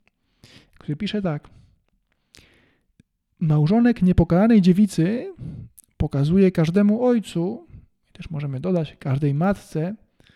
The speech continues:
"jak przygotować dziecko do dorosłego życia. Największym sukcesem ojca jest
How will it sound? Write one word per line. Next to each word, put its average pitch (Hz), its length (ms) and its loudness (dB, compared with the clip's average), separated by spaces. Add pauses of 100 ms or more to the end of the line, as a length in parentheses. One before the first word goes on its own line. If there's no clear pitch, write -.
(680)
"jak 214 280 2
przygotować 196 520 -2
dziecko 202 400 -4
do 180 460 -2
dorosłego 165 680 0
życia. 143 400 -6 (2250)
Największym 180 480 4
sukcesem 226 520 -2
ojca 240 380 2
jest 208 360 0